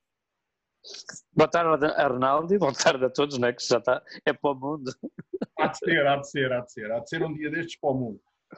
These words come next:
Speaker 2: Olha, eu
Speaker 1: Boa,
Speaker 2: começo
Speaker 1: boa.
Speaker 2: sempre estas, estas minhas conversas da mesma maneira, com uma pergunta relativamente simples, eh, as pessoas todas com quem eu já falei, algumas com-, de-, das que eu já falei, sabem que isto não está preparado.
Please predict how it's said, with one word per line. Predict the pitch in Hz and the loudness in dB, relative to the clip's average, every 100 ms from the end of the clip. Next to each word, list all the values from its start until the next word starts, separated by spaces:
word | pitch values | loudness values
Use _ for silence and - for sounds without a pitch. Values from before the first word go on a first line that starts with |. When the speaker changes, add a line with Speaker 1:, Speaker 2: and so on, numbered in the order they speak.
| 165 | -2
Speaker 2:
Olha, | 190 135 117 - | 0 2 -2 0
eu | 208 143 | 0 2
Speaker 1:
Boa, | 120 | 2
Speaker 2:
começo | 117 117 | 4 2
Speaker 1:
boa. | 113 | -2
Speaker 2:
sempre | 117 135 - | -4 -6 -8
estas, | 147 - 143 139 _ | -10 -8 -10 -12 _
estas | 156 160 165 143 | -4 -4 -6 -6
minhas | 151 139 | -4 -6
conversas | - 143 135 156 - - | -4 -2 0 0 -2 -8
da | 143 | -8
mesma | 143 143 139 | -6 -4 -4
maneira, | 127 107 98 98 | -2 -4 -8 -8
com | - | -4
uma | 139 139 139 | -2 -2 -4
pergunta | 123 139 143 143 143 - _ _ | -4 -4 -4 -6 -8 -8 _ _
relativamente | 147 139 131 127 131 - | -4 -4 -4 -2 -4 -6
simples, | - 135 135 160 - _ _ _ _ _ - - - | -14 -10 -10 -12 -20 _ _ _ _ _ -20 -20 -2
eh, | 135 131 127 120 120 - | 2 4 2 0 -2 -4
as | 123 | -8
pessoas | - - 160 139 | -10 -10 -6 -6
todas | - 151 139 - _ | -4 -6 -6 -8 _
com | 139 | -8
quem | 139 147 | -4 -4
eu | 135 | 0
já | 139 | 0
falei, | 135 143 147 | 0 0 2
algumas | 117 143 151 113 - _ _ | 2 0 -2 -4 -8 _ _
com-, | - 120 | -12 -12
de-, | 117 127 | -10 -12
das | 127 131 | -6 -8
que | - | -6
eu | 143 | -4
já | 139 131 | -2 -2
falei, | 139 135 | -2 -4
sabem | 131 - 135 131 | -2 -4 -2 -4
que | 135 | -6
isto | 131 | -6
não | 139 | -4
está | 131 131 | 0 0
preparado. | 123 127 120 110 107 110 131 | 0 -2 -2 0 0 -2 -10